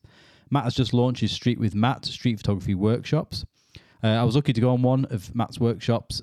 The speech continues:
uh, at the end of last year, and it was so much fun. I learned a lot. Uh, I'll definitely highly recommend them. Head over to street with matt dot com to see his upcoming workshops and trips and everything that's going on over there.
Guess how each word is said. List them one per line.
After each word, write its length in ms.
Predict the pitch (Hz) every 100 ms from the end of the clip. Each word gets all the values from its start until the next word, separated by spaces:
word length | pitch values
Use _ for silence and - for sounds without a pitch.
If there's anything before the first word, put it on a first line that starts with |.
| -
uh, 260 | 110 107 - _
at 120 | - 110
the 100 | 110
end 160 | 101
of 80 | 98
last 300 | 101 - -
year, 280 | 101 95 110 -
and 100 | 107
it 20 |
was 120 | -
so 260 | - - 123
much 220 | 120 113
fun. 280 | - 104 104
I 60 | 98
learned 280 | 107 110
a 40 | 104
lot. 460 | 104 107 95 - - _ _ -
Uh, 40 |
I'll 180 | 104 101
definitely 300 | 113 110 104
highly 200 | 104 104
recommend 480 | 101 - 98 98 92
them. 200 | 87 98 _ _ - - _ -
Head 160 | 143
over 120 | 151
to 120 | 131 120
street 260 | - 135
with 160 | 120 107
matt 220 | 113 -
dot 160 | 95 -
com 240 | 139 139
to 80 | -
see 240 | - 107
his 100 | 98
upcoming 320 | 127 - 110
workshops 460 | 104 107 104 101 -
and 120 | 104
trips 380 | - 135 - -
and 220 | 110 104
everything 300 | 104 98 101
that's 120 | 101 107
going 220 | 104 95
on 100 | 95
over 200 | 92 92
there. 200 | 90